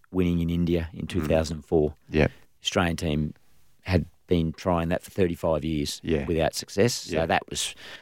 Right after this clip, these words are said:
Speaker 1: I think that was the, the absolute peak for that group
Speaker 2: Yeah.
Speaker 1: of players.
Speaker 2: Yeah. Best player that you played alongside?
Speaker 1: Shane Warne.
Speaker 2: Yeah.
Speaker 1: Best all-round cricketer.
Speaker 2: Mm.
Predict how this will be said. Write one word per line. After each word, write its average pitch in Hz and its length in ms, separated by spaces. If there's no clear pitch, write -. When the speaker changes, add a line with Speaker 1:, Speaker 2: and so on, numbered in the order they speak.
Speaker 1:
I 85 160
think 73 160
that 73 160
was 78 200
the, 73 140
the 80 140
absolute 78 680
peak 78 280
for - 120
that 69 220
group 82 240
Speaker 2:
Yeah. - 20
Speaker 1:
of 67 120
players. 78 520
Speaker 2:
Yeah. 80 180
Best - 440
player 90 400
that - 160
you 85 80
played 82 300
alongside? 78 640
Speaker 1:
Shane 90 340
Warne. 82 260
Speaker 2:
Yeah. 80 160
Speaker 1:
Best 101 280
all-round 90 640
cricketer. 80 380
Speaker 2:
Mm. 78 280